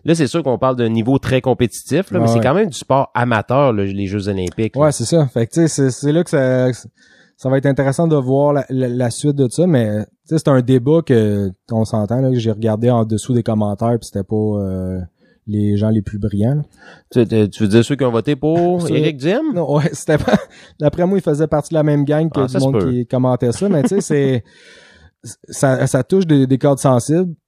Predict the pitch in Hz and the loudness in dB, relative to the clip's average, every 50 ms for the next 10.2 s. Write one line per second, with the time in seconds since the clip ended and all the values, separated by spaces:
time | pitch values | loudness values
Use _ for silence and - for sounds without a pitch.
0 | _ _ - 117 110 - - 123 127 120 117 120 143 147 139 - - 117 113 107 | _ _ -6 -6 -6 -2 0 2 2 4 4 4 4 2 2 0 0 0 2 2
1 | 107 101 - - 131 123 113 107 - - - 127 131 135 123 - 120 113 110 - | 0 -2 -2 -2 0 0 0 -2 -4 -4 -2 0 0 0 0 -2 -4 -4 -4 -2
2 | - 120 - - 120 113 - - - 123 139 175 - - 95 90 90 85 - _ | -4 -4 -2 -2 -6 -6 -6 -6 -6 -4 -4 -4 -6 -8 -6 -4 -4 -4 -6 _
3 | _ _ _ _ 120 120 120 123 120 113 110 - 131 135 143 135 120 110 104 101 | _ _ _ _ 0 2 2 4 4 2 2 2 2 2 2 2 2 0 -4 -6
4 | - _ _ _ _ _ - - - 196 185 - 175 - - 120 127 135 135 139 | -10 _ _ _ _ _ -16 -10 -8 -6 -2 0 -2 -2 -2 -4 -2 0 -2 0
5 | 127 131 139 160 180 - 151 135 135 127 - 151 143 156 175 160 165 147 - - | -2 -2 -2 -2 -2 -2 -2 -2 -2 -2 -2 -2 0 0 0 0 0 -2 -2 -2
6 | 170 175 160 156 151 139 - 147 131 123 120 - 156 175 170 - 135 123 123 120 | -2 0 0 2 0 0 0 0 0 0 0 0 -2 -2 0 0 0 0 0 0
7 | 120 123 131 127 127 123 120 120 117 123 143 156 135 123 - 120 113 113 135 131 | 0 0 0 0 0 0 0 0 0 0 0 -2 -4 -4 -6 -8 -6 -4 -2 -2
8 | 127 139 147 147 143 - _ _ _ _ - - 131 120 - 139 143 151 143 127 | 0 0 0 0 -2 -4 _ _ _ _ -6 -6 -6 -4 0 0 0 0 -2 0
9 | - 131 123 117 - 147 147 139 123 120 117 - - 127 123 120 117 117 - - | 0 0 0 2 2 -2 -2 0 0 0 -2 0 0 -2 0 0 -2 -4 -6 -4
10 | - 135 131 131 | -2 -2 -2 -2